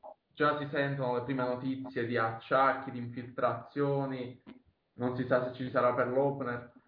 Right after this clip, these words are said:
Insomma, Bynum non si sa se sia sano o non sano, però è un rischio che a mio modo di vedere andava corso, perché comunque è il secondo miglior centro della Lega e Philadelphia era in quella fase di stallo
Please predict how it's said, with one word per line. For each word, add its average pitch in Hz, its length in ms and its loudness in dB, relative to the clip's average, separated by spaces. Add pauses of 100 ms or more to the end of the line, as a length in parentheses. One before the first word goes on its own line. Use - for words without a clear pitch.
(240)
Insomma, 139 640 0 (600)
Bynum 143 480 4
non 135 160 -4
si 139 80 -10
sa 151 160 2
se 120 140 -10
sia 120 300 2
sano 147 920 -2
o 127 160 -6
non 131 300 -6
sano, 107 680 0 (840)
però 160 300 6
è 160 60 6
un 143 100 0
rischio 143 280 -4
che 127 340 0
a 120 220 -4
mio 120 540 -4
modo 127 220 -4
di 131 80 -2
vedere 139 200 4
andava 127 380 4
corso, 147 320 0
perché 117 240 -4
comunque 123 400 -4 (160)
è 123 60 0
il 117 340 0
secondo 156 360 4
miglior 151 320 4
centro 139 260 2
della 139 200 6
Lega 147 440 4
e 123 120 -2
Philadelphia 131 720 2
era 123 160 0
in 120 120 -6
quella 131 260 2
fase 135 240 -4
di 127 100 -12 (120)
stallo 123 720 2